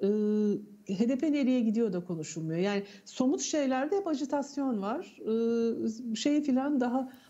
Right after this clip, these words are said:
ayrıntılı, soğukkanlı bir şekilde ancak tarihi değerlendiriyoruz. Bunun sorunlu bir şey olduğunu düşünüyorum. Bunun sorundan kaçmak olduğunu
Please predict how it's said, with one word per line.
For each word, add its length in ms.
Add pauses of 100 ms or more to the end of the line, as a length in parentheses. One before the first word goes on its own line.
ayrıntılı, 440
soğukkanlı 460
bir 40
şekilde 240
ancak 300
tarihi 380
değerlendiriyoruz. 680
Bunun 140
sorunlu 460
bir 200 (180)
şey 140
olduğunu 320
düşünüyorum. 340
Bunun 100
sorundan 480
kaçmak 440
olduğunu 380